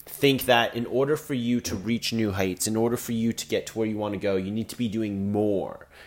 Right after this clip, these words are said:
You need to put out more videos. You need to put out more podcasts. You need to put out more Instagram posts. You need to put out more Facebook videos. You need to do more, more, more, more, and more. And I'm actually gonna con-, just totally flip that on its head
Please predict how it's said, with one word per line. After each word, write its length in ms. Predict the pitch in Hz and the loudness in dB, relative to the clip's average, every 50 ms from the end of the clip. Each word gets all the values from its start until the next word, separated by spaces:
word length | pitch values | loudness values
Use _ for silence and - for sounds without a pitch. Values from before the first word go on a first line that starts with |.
| - - | -12 -4
You 60 | - | 0
need 140 | 113 127 117 | 0 0 0
to 80 | - - | -2 -4
put 180 | - 139 135 | 0 4 6
out 240 | 131 120 101 - 104 | 8 8 8 6 2
more 380 | 110 113 120 135 143 139 127 107 | 2 4 6 6 6 6 4 4
videos. 500 | 92 107 92 82 76 67 60 62 - - | 2 -2 -2 -2 -4 -6 -6 -8 -6 -4
You 60 | 104 | -4
need 140 | 117 120 - | -4 -4 -4
to 60 | - | 0
put 140 | 127 120 120 | 2 6 8
out 180 | 120 110 98 | 8 8 6
more 360 | 107 113 120 131 139 143 131 | 4 2 4 4 4 4 2
podcasts. 580 | - - 101 95 90 - - 90 67 73 - - | 2 2 2 2 2 0 -2 -8 -8 -8 -8 -6
You 60 | 110 | -4
need 160 | 117 127 117 | -2 -2 -4
to 40 | 110 | -2
put 140 | - 127 120 | 0 2 4
out 180 | 120 117 110 110 | 4 4 4 2
more 500 | 117 120 123 131 143 147 147 143 139 131 | 2 2 2 2 4 4 4 4 4 2
Instagram 460 | 117 104 - - - 104 87 87 82 | 2 -2 -4 -4 -4 -4 -4 -4 -4
posts. 280 | - 85 78 - - | -4 -4 -4 -4 -4
You 60 | 104 113 | -4 -4
need 80 | 117 | -4
to 60 | 107 | -2
put 100 | - 117 | 0 2
out 200 | 117 113 107 90 | 4 4 4 2
more 380 | 110 117 131 139 151 151 151 131 | 0 0 0 2 4 4 2 2
Facebook 400 | - - 113 107 101 - - 95 - - | 0 -2 -4 -4 -4 -4 -8 -8 -6 -6
videos. 340 | 95 85 78 69 73 - | -8 -6 -6 -6 -6 -6
You 60 | - 104 | -6 -4
need 160 | 117 120 - | -4 -4 -4
to 80 | - | -4
do 120 | 107 113 110 | -4 -2 -2
more, 440 | 107 107 110 120 127 135 143 151 139 | 0 0 0 2 2 2 0 0 0
more, 260 | 117 113 113 113 110 | -2 -2 -2 -2 -2
more, 340 | 104 101 101 101 104 104 98 | -4 -6 -6 -6 -4 -4 -4
more, 300 | 98 98 98 95 92 92 | -4 -2 -2 -2 -2 -4
and 160 | 90 87 85 | -4 -4 -4
more. 300 | 82 78 64 - - - - - - - - - - - - _ - | -6 -6 -6 -8 -10 -12 -16 -18 -16 -16 -18 -20 -20 -20 -20 _ -10
And 160 | 101 104 110 - - - | -8 -6 -6 -6 -6 -2
I'm 220 | 104 127 151 160 | 0 0 2 2
actually 440 | 160 147 139 - - 151 147 143 135 | 2 0 -2 -2 -4 -4 -2 -2 -2
gonna 260 | 135 127 110 110 104 | -2 -2 -2 -2 -4
con-, 180 | - - 110 101 - _ _ _ _ _ _ - | -4 -6 -8 -8 -10 _ _ _ _ _ _ -10
just 240 | - 123 - - - | -8 -8 -8 -8 -8
totally 380 | - - 170 180 175 165 143 | -6 -2 0 2 2 2 0
flip 300 | 117 - - 135 127 - | 0 0 0 0 0 2
that 180 | - 110 104 101 | 2 0 0 0
on 160 | 95 92 90 | -2 -4 -6
its 140 | 85 - - | -6 -8 -6
head 400 | - 104 92 80 73 73 - | -2 -2 -2 -2 -4 -8 -10